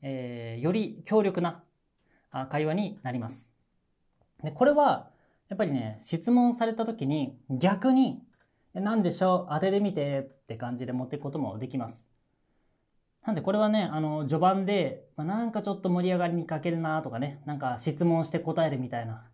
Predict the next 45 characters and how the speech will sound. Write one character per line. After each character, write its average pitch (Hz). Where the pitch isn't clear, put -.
な 143
ん 135
か 127
面 165
接 196
み 190
た 175
い 160
な 160
会 160
話 165
に 165
な 165
っ 165
て 151
ん 147
な、 139
み 185
た 233
い 214
な 185
時 180
に 170
使 170
う 156
と、 -
こ 180
れ 180
は 156
場 131
の 180
盛 160
り 160
上 151
が 147
り 139
が 127
息 165
を 104
吹 -
き -
返 135
し -
ま 110
す。 -